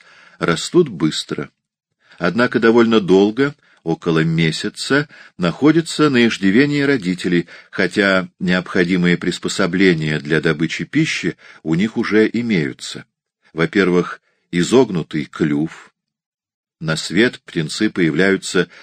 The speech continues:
с прямыми клювиками, но он быстро меняет форму, и у взрослых он уже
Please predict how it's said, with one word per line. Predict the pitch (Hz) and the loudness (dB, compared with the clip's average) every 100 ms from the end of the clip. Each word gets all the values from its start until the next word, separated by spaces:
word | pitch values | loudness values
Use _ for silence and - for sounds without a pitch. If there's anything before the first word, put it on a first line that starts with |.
| - | -18
с | - - | -12 -10
прямыми | - 123 131 107 76 | 2 4 4 2 0
клювиками, | 69 - 87 71 67 - 67 65 - _ _ _ | -6 -4 -2 -2 -4 -8 -10 -10 -14 _ _ _
но | 78 | -6
он | 104 131 98 | -2 -2 0
быстро | 110 123 - | -2 -2 -4
меняет | 85 73 71 65 | -4 -4 -6 -8
форму, | - - 139 165 160 160 - - | -10 2 4 4 2 -4 -14 -20
и | - 85 | 0 2
у | 87 | 2
взрослых | 82 117 175 - 135 | 2 2 2 0 -4
он | 104 107 | -2 -2
уже | 92 101 101 101 | 0 2 2 0